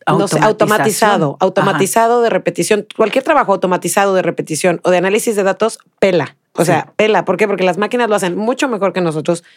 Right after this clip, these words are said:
Speaker 1: Les gusta su trabajo, lo hacen gratis, no cobran, lo hacen todo el tiempo.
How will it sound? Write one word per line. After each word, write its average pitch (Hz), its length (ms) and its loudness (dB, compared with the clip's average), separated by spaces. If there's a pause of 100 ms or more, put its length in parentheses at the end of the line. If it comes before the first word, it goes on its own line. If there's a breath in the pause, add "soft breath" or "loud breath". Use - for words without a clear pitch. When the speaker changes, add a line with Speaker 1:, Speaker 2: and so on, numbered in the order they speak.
(220 soft breath)
Speaker 1:
Les 185 200 0
gusta 247 260 2
su - 160 -2
trabajo, 196 440 2
lo 202 100 2
hacen 214 300 0
gratis, 190 360 0
no 190 180 -2
cobran, 180 340 0
lo 170 80 2
hacen 170 300 -2
todo 175 180 0
el 156 100 -4
tiempo. 185 380 -2